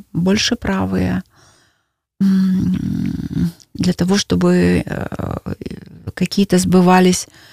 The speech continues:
пока еще не до конца мне понятные ситуации и прогно-, и, и сценарии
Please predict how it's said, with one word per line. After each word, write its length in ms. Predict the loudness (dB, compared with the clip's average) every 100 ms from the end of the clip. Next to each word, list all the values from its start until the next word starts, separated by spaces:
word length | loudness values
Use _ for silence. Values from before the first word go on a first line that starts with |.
| -20 _ -4
пока 260 | 2 2
еще 280 | 2 2 2
не 140 | 2
до 80 | 2
конца 360 | 0 -2 2 2
мне 340 | 4 4 2
понятные 960 | 2 2 2 2 -2 -2 0 2 0 0
ситуации 1080 | 0 -2 0 -2 -2 -6 -6 -6 -6 -8 -6 -2
и 100 | -2
прогно-, 480 | 0 0 2 2 2
и, 160 | 0 0 -2 -18 -10 0
и 60 |
сценарии 560 | 0 2 2 2 0